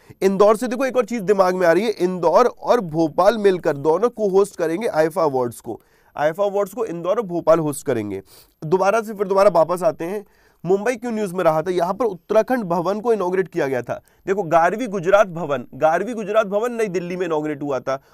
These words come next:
और जो उत्तराखंड भवन है, ये नवी मुंबई में इनॉग्रेट हुआ था। According to, यार, ये बहुत इंपॉर्टेंट है, according to the glo-, Global He-,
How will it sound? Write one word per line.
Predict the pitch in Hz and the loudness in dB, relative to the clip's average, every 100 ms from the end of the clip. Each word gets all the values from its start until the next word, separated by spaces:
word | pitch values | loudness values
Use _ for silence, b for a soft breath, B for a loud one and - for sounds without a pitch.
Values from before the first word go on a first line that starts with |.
| b | b
और | - 185 | -4 -2
जो | 240 | -2
उत्तराखंड | 208 - 214 226 240 | -6 2 2 2 -2
भवन | 208 185 196 | 0 0 -2
है, | |
ये | 254 | -4
नवी | 220 196 233 | -2 -2 -2
मुंबई | 196 190 208 | -4 -2 -2
में | 208 | -2
इनॉग्रेट | 170 160 180 | -2 -2 -4
हुआ | 151 123 | -4 -6
था। | 113 107 - b b b b b 185 | -6 -10 -12 b b b b b -6
According | 185 214 226 233 | 2 2 2 -2
to, | 190 | 0
यार, | 220 202 | 0 0
ये | 226 | -2
बहुत | 190 175 165 | -2 -2 -2
इंपॉर्टेंट | 160 143 143 143 | -2 -2 -2 -4
है, | 131 - B B - | -6 -10 B B -8
according | 165 165 180 247 220 | -6 -2 -2 -2 -6
to | 226 | -6
the | 247 | -6
glo-, | 170 165 - 139 | -8 -10 -10 0
Global | 190 196 254 | 2 4 2
He-, | 240 | 0